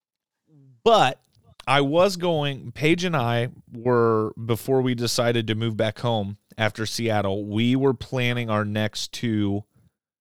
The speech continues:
traveling, travel nursing locations.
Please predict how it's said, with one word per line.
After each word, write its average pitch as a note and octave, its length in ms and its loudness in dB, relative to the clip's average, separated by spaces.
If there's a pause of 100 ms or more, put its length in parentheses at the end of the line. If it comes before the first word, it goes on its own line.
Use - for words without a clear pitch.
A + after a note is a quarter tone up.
(200)
traveling, G#2+ 720 -2 (240)
travel A2 320 0
nursing G#2+ 400 -4
locations. G#2 720 -2